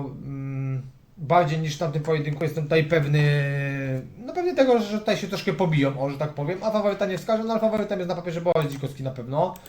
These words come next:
Mm, dalej mamy,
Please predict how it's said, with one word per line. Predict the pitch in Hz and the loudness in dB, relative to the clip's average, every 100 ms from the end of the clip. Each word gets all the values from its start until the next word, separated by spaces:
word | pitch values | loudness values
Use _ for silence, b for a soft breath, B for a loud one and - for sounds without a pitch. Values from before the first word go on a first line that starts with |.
| B B B B B 143 | B B B B B -8
Mm, | 139 139 139 143 143 147 - - 139 | -6 -6 -8 -6 -8 -8 -18 -16 -12
dalej | 113 160 202 185 151 | -4 0 0 0 0
mamy, | 160 170 160 156 143 | 0 0 0 0 -2